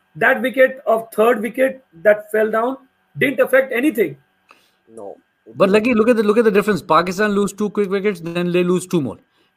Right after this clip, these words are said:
Speaker 1: <laughs> Yeah.
Speaker 3: Bangladesh, in a big
Speaker 2: Yeah,
Speaker 3: chase,
Speaker 2: that's
Speaker 3: did lose two wickets. But what happened?
Speaker 1: Exactly. Yeah.
Speaker 2: Yeah. Yeah.
Speaker 3: They
Speaker 2: Well,
Speaker 3: kept
Speaker 2: they,
Speaker 3: playing
Speaker 2: we,
Speaker 3: positive.
Speaker 2: I think we were shaky after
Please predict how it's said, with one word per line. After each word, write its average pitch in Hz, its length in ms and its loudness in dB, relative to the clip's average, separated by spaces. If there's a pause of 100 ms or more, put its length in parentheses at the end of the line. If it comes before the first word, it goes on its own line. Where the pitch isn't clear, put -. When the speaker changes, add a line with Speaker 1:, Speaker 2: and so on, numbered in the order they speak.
(160)
Speaker 1:
<laughs> - 20 -18
Yeah. 139 960 -4
Speaker 3:
Bangladesh, 220 600 4
in 170 100 2
a 175 60 4
big 180 200 2
Speaker 2:
Yeah, - 60 -8
Speaker 3:
chase, 202 260 2
Speaker 2:
that's 117 100 -12
Speaker 3:
did 208 200 2
lose 233 260 4
two 214 160 2
wickets. 185 480 0 (380)
But 147 120 0
what 151 180 4
happened? 131 280 -4 (760)
Speaker 1:
Exactly. 180 600 -2
Yeah. 202 220 2 (160)
Speaker 2:
Yeah. - 60 -20 (420)
Yeah. 92 100 -16 (420)
Speaker 3:
They 160 80 0
Speaker 2:
Well, 185 120 6
Speaker 3:
kept 233 120 4
Speaker 2:
they, 190 80 2
Speaker 3:
playing 226 200 2
Speaker 2:
we, 190 60 -6
Speaker 3:
positive. 180 400 0
Speaker 2:
I 170 60 0
think 214 300 -12
we 190 160 -6
were 190 240 6
shaky 180 600 -4 (120)
after 143 580 -2